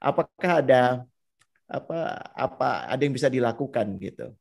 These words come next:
Karena biasanya sebelum kita mengubah, tapi malah justru kita tersingkir dari organisasi. Ini bukan curhat kan, ya, Mas Andreas, ya? <laughs>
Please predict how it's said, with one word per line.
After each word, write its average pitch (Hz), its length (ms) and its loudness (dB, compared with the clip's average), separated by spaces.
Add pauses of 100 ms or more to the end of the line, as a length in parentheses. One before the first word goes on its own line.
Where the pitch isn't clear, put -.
(100)
Karena 123 240 -2
biasanya 127 560 4
sebelum 131 400 -2
kita 127 160 -2
mengubah, 123 640 0 (480)
tapi 147 160 -2
malah 135 240 2
justru 131 640 -4 (300)
kita 156 240 -2
tersingkir 147 560 0
dari 123 240 2
organisasi. 123 720 -2
Ini 220 80 -4
bukan 151 240 0
curhat 180 320 -2
kan, 107 320 -4
ya, 107 160 -8
Mas 113 200 -8
Andreas, 110 440 -6
ya? 170 160 -8
<laughs> - 0 -